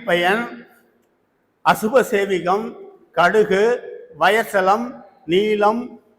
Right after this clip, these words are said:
உளுந்து, எள்ளு, எண்ணெயுமாம்.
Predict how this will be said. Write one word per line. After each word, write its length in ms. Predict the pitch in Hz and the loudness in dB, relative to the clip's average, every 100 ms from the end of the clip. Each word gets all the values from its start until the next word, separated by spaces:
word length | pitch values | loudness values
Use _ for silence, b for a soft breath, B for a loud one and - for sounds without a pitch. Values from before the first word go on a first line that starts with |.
| _ | _
உளுந்து, 500 | 160 196 208 202 208 247 247 - - - 143 190 | 0 4 4 4 4 4 0 -6 -16 -14 -4 -2
எள்ளு, 340 | 208 214 226 247 - - _ 185 | -2 -2 -2 -2 -8 -20 _ 0
எண்ணெயுமாம். 640 | 214 196 180 160 160 143 | 2 2 0 0 0 -2